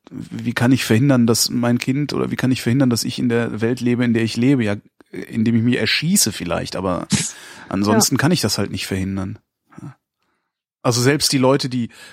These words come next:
Speaker 1: so tun, als würden sie sich außerhalb des Systems stellen, stehen ja mittendrin.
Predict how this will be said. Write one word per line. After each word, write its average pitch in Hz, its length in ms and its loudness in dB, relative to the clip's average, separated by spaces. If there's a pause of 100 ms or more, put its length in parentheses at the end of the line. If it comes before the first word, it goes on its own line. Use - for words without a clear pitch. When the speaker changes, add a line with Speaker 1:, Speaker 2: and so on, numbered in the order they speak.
Speaker 1:
so 123 140 -6
tun, 156 300 0
als 110 180 0
würden 127 160 4
sie 117 140 0
sich 107 180 -2
außerhalb 107 540 2
des - 140 -4
Systems 104 480 -2
stellen, 107 600 -2
stehen - 300 -2
ja 113 60 6
mittendrin. 120 640 2